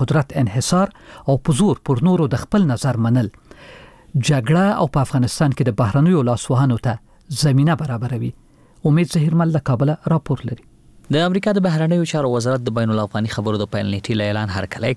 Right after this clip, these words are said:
Speaker 2: کوي او وایي، دا په افغانستان کې د څلوېښت کلنې جګړې د پیل لپاره یو تاریخي فرصت دی. د امریکا د بهرنیو چارو وزارت په اعلامیه کې لیکل شوي، له یوې اوږدې مودې راهیسې افغانان د جګړې بار په خپلو اوږو وړي او سوله یې یوه لویه هیله ده. اعلامیه زیاتوي،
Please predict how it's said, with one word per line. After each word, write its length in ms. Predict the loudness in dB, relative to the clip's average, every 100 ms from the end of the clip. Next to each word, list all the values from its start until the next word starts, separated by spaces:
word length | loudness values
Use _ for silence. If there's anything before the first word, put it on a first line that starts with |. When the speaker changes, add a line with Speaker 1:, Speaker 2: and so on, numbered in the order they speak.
| 0
Speaker 2:
کوي 160 | 0 0
او 20 | 0
وایي، 180 | -2 -8 -4 -2
دا 80 | 0
په 80 | 0
افغانستان 480 | -2 -2 -2 -4 -4
کې 40 | -4
د 100 | -4 -4
څلوېښت 400 | -4 -4 -6 -4
کلنې 240 | -2 0 0
جګړې 240 | -2 -4 -4 -4
د 100 | -6
پیل 180 | -4 -4
لپاره 280 | -4 -4 -2
یو 80 | -2 -2
تاریخي 260 | -2 -4 -4
فرصت 400 | -4 -4 -6 -8 -12
دی. 60 | -6 -2
د 40 | 0
امریکا 260 | 0 -2
د 80 | -2
بهرنیو 340 | -2 -2 -2 -2
چارو 180 | -2 0
وزارت 320 | -2 -4 -4
په 80 | -2
اعلامیه 240 | -2 -2
کې 60 | -2 -4
لیکل 260 | -2 -2
شوي، 220 | -2 -2
له 360 | -6 -16 -6 0
یوې 120 | 2 2
اوږدې 220 | 0 0 0
مودې 140 | 0 0 -2
راهیسې 220 | -2 -4 -2
افغانان 340 | -2 0 0
د 100 | 0
جګړې 260 | -2 -2 -2 -2
بار 160 | -4 -6
په 140 | -6
خپلو 260 | 0 2 2
اوږو 240 | 0 -2
وړي 160 | -4 -12 _ _ -6
او 160 | -4 -2
سوله 160 | -2 0
یې 100 | 0 2
یوه 140 | 2 2
لویه 200 | 0 -2
هیله 200 | -2 -4 -6
ده. 100 | -14 _ _ _ -4 -2
اعلامیه 320 | 0 0 -2 -2
زیاتوي، 320 | -2 -2